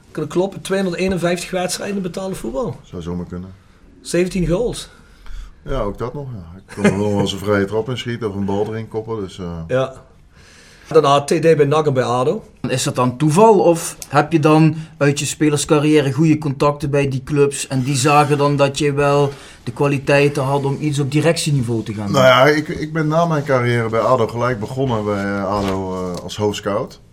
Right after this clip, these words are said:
Speaker 2: Eh, om, om, op dat moment, eh, was er niks, eh, bij ado. Je had gewoon de trainer, eh, die bepaalde met de algemeen directeur wat er gebeurde. Daar hebben ze mij toen tussen gezet en, ehm, toen kreeg ik in tweeduizend zes een belletje van Ernest Stewart, die werd technisch directeur bij,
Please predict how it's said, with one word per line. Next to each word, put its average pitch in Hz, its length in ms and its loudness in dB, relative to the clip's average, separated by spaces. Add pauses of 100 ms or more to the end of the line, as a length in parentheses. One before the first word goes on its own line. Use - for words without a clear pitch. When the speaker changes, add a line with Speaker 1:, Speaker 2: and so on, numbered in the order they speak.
Speaker 2:
Eh, 90 420 -8
om, 98 160 -6
om, 95 280 -6
op 92 160 -12
dat 104 140 0
moment, 98 420 -2 (180)
eh, 92 300 -10 (280)
was 95 220 -4
er 113 80 -4
niks, 131 380 -6
eh, 127 200 -8
bij 123 100 -6
ado. 117 200 -4
Je 107 60 2
had 101 120 -4
gewoon 95 200 -6
de 92 100 -8
trainer, 101 440 -2 (160)
eh, 101 140 -8
die 101 80 -4
bepaalde 92 400 -4
met 95 120 -4
de 90 60 -10
algemeen 92 360 -4
directeur 90 360 -6
wat 87 140 -6
er 78 60 -16
gebeurde. 95 360 -6 (800)
Daar 104 120 -4
hebben 101 200 2
ze 98 80 0
mij 104 180 2
toen 101 180 -2
tussen 107 280 -2
gezet 131 320 -4
en, 107 360 -8
ehm, 95 600 -4 (640)
toen 135 120 -12
kreeg 117 180 2
ik 110 80 -6
in 107 120 -2
tweeduizend 101 640 0
zes - 440 -2
een 98 200 -8
belletje 107 360 -2
van 98 160 -6
Ernest 101 300 -4
Stewart, 98 280 -6
die 107 100 -8
werd 98 160 -4
technisch 98 280 -8
directeur 101 500 -6
bij, 90 280 -4